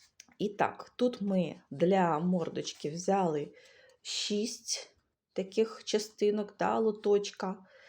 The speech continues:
шість. Тут відрізали цілі такі полоси для, по хребту, загнули хвіст, і для того, щоб це все фіксувалося,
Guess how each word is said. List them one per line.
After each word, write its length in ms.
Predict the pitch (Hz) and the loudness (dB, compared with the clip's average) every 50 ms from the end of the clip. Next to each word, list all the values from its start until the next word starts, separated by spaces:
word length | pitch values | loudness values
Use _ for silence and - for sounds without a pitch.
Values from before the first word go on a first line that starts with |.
| - - - | -20 -16 -10
шість. 520 | - - - - 190 202 202 202 - _ _ - - - _ _ _ _ _ _ _ - | -8 -6 -4 -2 0 -2 -2 -4 -6 _ _ -20 -20 -20 _ _ _ _ _ _ _ -2
Тут 200 | 226 254 247 240 | -2 -2 0 0
відрізали 680 | 196 202 202 208 214 208 214 196 190 185 175 175 175 | 0 0 2 2 4 4 4 4 4 4 4 4 2
цілі 540 | 180 - - - - - 196 208 208 190 190 | 0 -4 -8 -8 -4 -4 -2 0 0 0 0
такі 320 | 190 190 175 175 - - 175 | 0 0 -4 -4 -6 -8 -8
полоси 1080 | - - - - 190 190 185 175 170 175 170 185 - - - - - 277 302 320 - - - - _ _ _ _ _ - | -8 -8 -4 0 2 4 6 6 6 4 4 2 0 -2 -4 -2 0 0 0 0 -2 -6 -12 -20 _ _ _ _ _ -6
для, 300 | 190 190 - 196 190 190 - - | -4 -2 0 0 0 -2 0 2
по 120 | - 240 240 | 4 4 4
хребту, 680 | 240 - 240 233 226 - - _ - 247 247 247 247 - - - _ _ _ - | 4 2 0 0 0 -2 -4 _ 0 0 0 0 -2 -6 -14 -20 _ _ _ -10
загнули 680 | 170 175 214 220 240 208 208 233 240 226 208 190 175 165 | -2 2 4 4 4 4 4 4 4 4 4 4 2 0
хвіст, 640 | - - 220 180 202 262 330 359 - - - - - - | 0 0 0 0 2 2 0 -2 -2 -6 -14 -14 -10 -6
і 60 | 220 | -2
для 120 | - 196 | 0 0
того, 240 | 196 196 233 208 208 | 0 2 4 2 2
щоб 160 | 202 - - | 2 0 -4
це 160 | - - 190 190 | -2 0 0 0
все 200 | 190 - 185 185 | 0 0 -2 -2
фіксувалося, 960 | - 180 185 - - - 190 180 185 185 180 180 175 180 - - - 156 | -2 -4 -8 -8 -6 -4 -2 0 0 2 2 2 0 0 -2 -4 -8 -8